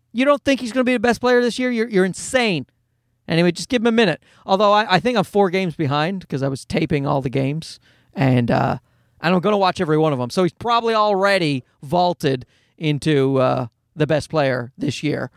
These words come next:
But, uh, yeah, I'm, I'm, I'm, re-, I'm, wa-,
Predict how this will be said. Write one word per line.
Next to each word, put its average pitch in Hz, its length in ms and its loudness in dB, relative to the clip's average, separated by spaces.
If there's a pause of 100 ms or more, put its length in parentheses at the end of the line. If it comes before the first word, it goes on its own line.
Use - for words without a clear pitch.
(320)
But, - 300 -4
uh, 113 300 -2 (360)
yeah, 131 220 2
I'm, 143 180 2
I'm, 139 300 -2
I'm, 135 240 -4
re-, 147 120 -2
I'm, 123 340 -8
wa-, 147 160 0